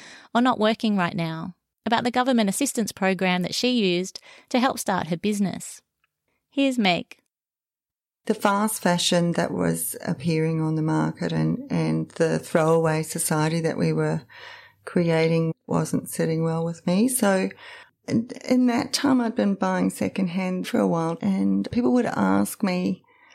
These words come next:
Speaker 2: where I got what I was wearing and, and that sort of thing. And, and I'd ha-, I'd tell them it was all pre-loved,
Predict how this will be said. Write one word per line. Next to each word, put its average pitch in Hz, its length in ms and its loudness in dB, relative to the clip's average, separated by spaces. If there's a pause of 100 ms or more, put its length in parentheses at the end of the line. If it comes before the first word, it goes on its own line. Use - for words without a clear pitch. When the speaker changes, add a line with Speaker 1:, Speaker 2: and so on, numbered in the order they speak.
(680)
Speaker 2:
where 190 240 2
I 190 80 0
got - 340 -2
what 190 120 0
I 196 60 2
was 190 240 0
wearing 180 680 2
and, 175 520 0
and 185 200 2
that - 180 -2
sort 196 160 0
of 190 100 -2
thing. 180 320 2
And, 175 380 0 (160)
and 196 560 2
I'd 208 220 0
ha-, 220 200 -2
I'd 247 220 0
tell 226 220 0
them 269 180 4
it - 120 -2
was 202 200 -2
all 202 120 0
pre-loved, 226 760 -2